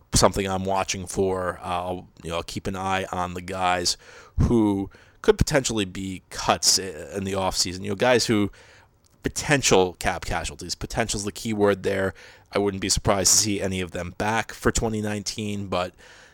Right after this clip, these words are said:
you know, you look at the dollar figures. If these guys don't play well, and all these guys have been up and down, and unfortunately, I think for,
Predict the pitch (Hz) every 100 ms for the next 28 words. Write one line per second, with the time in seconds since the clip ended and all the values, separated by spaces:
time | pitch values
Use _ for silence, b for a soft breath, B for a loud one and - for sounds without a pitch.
0 | B 82 82 92 110 113 107 110 113 113
1 | 107 98 95 - - 95 87 85 80 -
2 | - 87 107 110 104 113 110 - 113 110
3 | 101 101 98 92 104 120 - 127 117 117
4 | 120 117 117 117 113 98 92 87 90 92
5 | 92 117 110 - 110 101 95 - 104 95
6 | - - 98 92